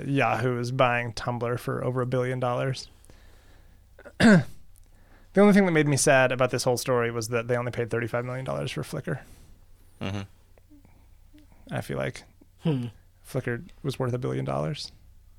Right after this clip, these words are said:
Speaker 2: You think?
Speaker 1: Yeah, that would have been great.
Speaker 3: I mean, certainly compared to a billion dollars for Tumblr.
Speaker 2: I mean, it's all about the number of users they had,
Speaker 1: Sure.
Speaker 2: how valuable that data is.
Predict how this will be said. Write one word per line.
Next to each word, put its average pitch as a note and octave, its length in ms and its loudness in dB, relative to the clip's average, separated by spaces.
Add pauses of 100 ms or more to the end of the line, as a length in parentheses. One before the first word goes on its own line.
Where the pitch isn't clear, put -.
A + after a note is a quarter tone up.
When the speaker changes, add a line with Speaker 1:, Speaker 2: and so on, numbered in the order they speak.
Speaker 2:
You F#2+ 160 -4
think? F2 380 -6
Speaker 1:
Yeah, B3 220 -2
that F3 100 -2
would G3+ 80 -4
have G#3 80 -12
been G#3+ 120 -2
great. G#3+ 240 -6
Speaker 3:
I B2+ 60 -10
mean, A#2+ 160 -6
certainly C3+ 480 -2 (300)
compared C3 480 -2
to B2 400 -6
a C3 60 -10
billion B2+ 360 -4
dollars A#2+ 340 -6
for - 160 -12
Tumblr. G#2+ 480 -6 (1300)
Speaker 2:
I F3 140 -4
mean, A#2 300 -4 (200)
it's - 120 -8
all A2 160 2
about G2 220 -2
the G2 80 -4
number F#2 220 -2
of F2 60 -2
users F2 320 -6
they E2 140 -4
had, D#2+ 340 -6
Speaker 1:
Sure. - 160 -12 (160)
Speaker 2:
how F#2 80 -2
valuable F2+ 440 -4
that F2+ 200 -6
data F#2 240 -2
is. D2+ 340 -6